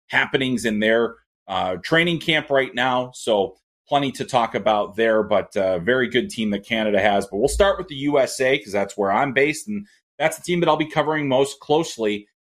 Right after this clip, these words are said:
at the World Juniors when I head out to Moncton, uh, just after Christmas. So I'll be getting in on Boxing Day, so I might miss Team U S A's first game, but we'll see the rest of them the rest of the way. So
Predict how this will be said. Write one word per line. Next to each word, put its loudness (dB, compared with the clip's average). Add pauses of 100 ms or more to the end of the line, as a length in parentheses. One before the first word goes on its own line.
(140)
at -2
the -2
World 2
Juniors -2
when -2
I 0
head 0
out 0
to -12
Moncton, 0 (300)
uh, 2 (240)
just -4
after 0
Christmas. -6
So 0 (220)
I'll -6
be 0
getting 0
in -2 (100)
on 2
Boxing -2
Day, 0
so -4
I -2
might 0
miss -4
Team -4
U 0
S -2
A's -2
first -2
game, 0
but 0
we'll -10
see -2
the 2
rest 0
of -8
them -8
the -4
rest -4
of -14
the -2
way. 0
So 2